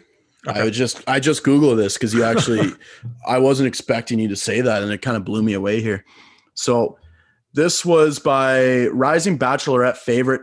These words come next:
Speaker 2: Ivan Hall. Don't know who that is. I assume he was on the most recent, uh,
Speaker 1: Yeah, he was, uh, he finished
Speaker 2: season.
Speaker 1: third. If we're calling it a competition, he finished third.
Speaker 2: Okay, so he was quoted saying, "This is madness," rising Bachelorette favorite Ivan Hall mutters during Tuesday night's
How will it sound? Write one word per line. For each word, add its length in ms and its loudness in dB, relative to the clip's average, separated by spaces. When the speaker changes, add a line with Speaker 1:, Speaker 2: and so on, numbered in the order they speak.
Speaker 2:
Ivan 360 -2
Hall. 500 -2
Don't 180 0
know 140 2
who 120 0
that 180 2
is. 200 2
I 100 0
assume 260 -2
he 80 2
was 100 -2
on 100 0
the 80 0
most 300 -2
recent, 640 -4
uh, 160 -4
Speaker 1:
Yeah, 140 -2
he 80 0
was, 200 0
uh, 180 0
he 100 -4
finished 340 -6
Speaker 2:
season. 280 -2
Speaker 1:
third. 340 -2
If 160 -14
we're 240 -8
calling 280 -10
it 60 -10
a 40 -14
competition, 440 -12
he 60 -16
finished 280 -18
third. 260 -18
Speaker 2:
Okay, 220 0
so 220 2
he 220 2
was 140 2
quoted 400 0
saying, 460 0
"This 380 0
is 160 0
madness," 640 0
rising 400 -2
Bachelorette 520 -2
favorite 360 -2
Ivan 260 -2
Hall 160 -2
mutters 340 -2
during 240 -2
Tuesday 400 -2
night's 340 -4